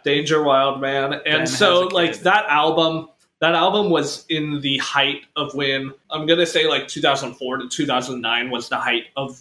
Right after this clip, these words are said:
Speaker 1: the scene. Like, just in general,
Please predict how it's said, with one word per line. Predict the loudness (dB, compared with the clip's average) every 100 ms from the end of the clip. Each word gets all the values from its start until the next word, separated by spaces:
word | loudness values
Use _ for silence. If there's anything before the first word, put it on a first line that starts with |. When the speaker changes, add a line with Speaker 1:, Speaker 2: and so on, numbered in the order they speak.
| _
Speaker 1:
the | -4 -2
scene. | -2 -6 -6 -6 -8 -10 _ _ _ _
Like, | -4 -4 0
just | 0 0 -2
in | -4
general, | -4 0 2 2 0 -6